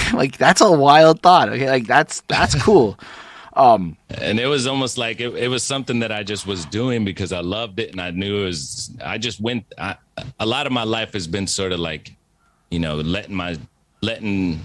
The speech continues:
Speaker 2: the randomness of going into the unknown lead me to what I'm supposed to go to type thing, you know?
Speaker 1: And
Speaker 2: And
Speaker 1: then
Speaker 2: that's sort of what that happened to be, was I was, like, coming back from the beach or something, and I seen public, you know, access T V or whatever, and I went in there, and I'm like, "What is this place?"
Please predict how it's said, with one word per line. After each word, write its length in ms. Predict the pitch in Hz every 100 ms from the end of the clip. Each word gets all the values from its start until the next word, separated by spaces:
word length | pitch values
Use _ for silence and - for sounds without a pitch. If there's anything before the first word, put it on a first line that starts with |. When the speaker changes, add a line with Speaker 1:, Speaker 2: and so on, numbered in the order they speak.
| - _
Speaker 2:
the 340 | 87 82 78 73
randomness 640 | 98 107 101 92 87 -
of 100 | 78
going 320 | 95 95 92
into 240 | 90 82 82
the 240 | 82 85
unknown 520 | 85 82 90 87 85
lead 280 | 82 90 87
me 100 | 85
to 140 | - 80
what 120 | 82
I'm 120 | 76
supposed 340 | - 90 78
to 60 | 78
go 220 | 78 85
to 260 | - 71 65
type 320 | - 69 -
thing, 200 | 69 67
you 80 | 69
know? 120 | 73
Speaker 1:
And 720 | 73 - _ _ _ _ _
Speaker 2:
And 80 | 120
Speaker 1:
then 60 | 104
Speaker 2:
that's 220 | 85 -
sort 140 | 92 82
of 140 | 76
what 140 | 82
that 180 | 92 92
happened 340 | 82 80 80 78
to 60 |
be, 220 | 69 85 82
was 320 | 80 78 78
I 120 | 76
was, 200 | 78 73
like, 340 | 73 67 - - _ _
coming 260 | - 95 85
back 240 | 78 92 -
from 140 | 87
the 60 | 78
beach 340 | 95 104 -
or 60 | 82
something, 380 | - 82 85
and 120 | 80 76
I 80 |
seen 320 | 76 - 82 71
public, 540 | - 82 85 82 -
you 80 | 82
know, 300 | 73 73 64 - _ _ _ - 64
access 420 | 82 71 90 80
T 200 | - 87
V 180 | 85 87
or 80 |
whatever, 300 | 80 80 76
and 120 | 78 76
I 60 |
went 240 | 78 90 98
in 140 | 98
there, 200 | 82 76
and 120 | 76
I'm 80 | 78
like, 240 | 78 76 95
"What 100 | 104
is 160 | 104
this 160 | 80 -
place?" 380 | - 76 -